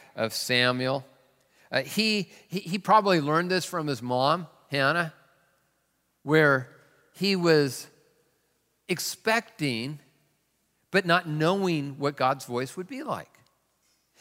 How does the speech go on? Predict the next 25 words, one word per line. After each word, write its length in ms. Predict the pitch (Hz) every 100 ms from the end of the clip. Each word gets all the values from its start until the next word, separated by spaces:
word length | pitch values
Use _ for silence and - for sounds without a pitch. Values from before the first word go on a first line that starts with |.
| -
Isn't 140 | 277
it 80 | 359
interesting 580 | 156 131 135 143 - 160
how 140 | 135
we 100 | 131
can 120 | 123 113
be 120 | 117
like 200 | 123 123
that? 300 | 131 139 - _ _ _ _ _ _ _ _ _ _ _ -
Is 120 | 143
that 220 | 175 165
we, 200 | 165 170 - -
we 120 | 170
expect 480 | 165 - - 214 -
we 100 | 190
have 180 | 151 165
this 180 | 160 139
assignment 600 | - 156 165 185 175 -
to 100 | 131
do, 500 | 117 127 107 90 117 _ _ _ _ _ _ _ -
but 180 | 180 175
we're 140 | 165
always 360 | 196 233 208 180
not 300 | 170 170 - _
sure, 800 | - - - 165 156 135 127 127